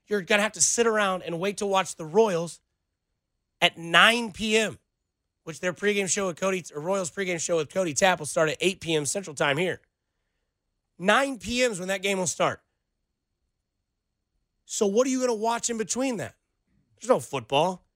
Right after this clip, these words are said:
but there's a major championship, but there's a major championship with a guy that literally is running away with it. He's got the possibility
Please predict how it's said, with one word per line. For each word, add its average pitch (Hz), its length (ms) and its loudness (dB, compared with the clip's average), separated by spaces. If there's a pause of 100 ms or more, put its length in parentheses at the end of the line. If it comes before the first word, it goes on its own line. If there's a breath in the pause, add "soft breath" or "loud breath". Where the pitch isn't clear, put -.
(200)
but 160 100 -4
there's 180 160 0
a 170 40 0
major 180 300 -2
championship, 202 720 -2 (160)
but 185 80 -14
there's 190 140 -2
a 190 60 -2
major 220 220 0
championship 202 380 -2
with 185 120 -6
a 165 40 -2
guy 175 300 0
that 180 140 -6
literally 208 800 -4 (240)
is 170 160 -4
running 190 380 0
away 190 220 0
with 156 200 -6
it. - 100 -20 (440)
He's 180 220 -4 (520)
got 220 160 6
the 208 80 -8
possibility 202 840 0